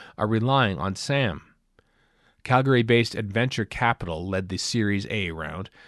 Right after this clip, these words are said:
Building great companies takes patience, but it also takes a big vision,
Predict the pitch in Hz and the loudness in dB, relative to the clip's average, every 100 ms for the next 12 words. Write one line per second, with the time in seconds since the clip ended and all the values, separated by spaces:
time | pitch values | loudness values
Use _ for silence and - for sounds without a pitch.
0 | - - _ _ 131 180 170 151 120 135 | -20 -20 _ _ 4 6 6 2 4 4
1 | 196 - - 170 151 151 151 123 104 - | 4 0 -2 0 0 0 -2 -4 -4 -4
2 | 143 151 123 98 104 110 - 139 185 208 | -4 -2 -2 -2 -2 -2 2 2 2 -2
3 | - 139 - - 98 98 135 117 131 120 | -2 -2 -2 -6 -6 -2 -2 0 0 0
4 | 76 | -2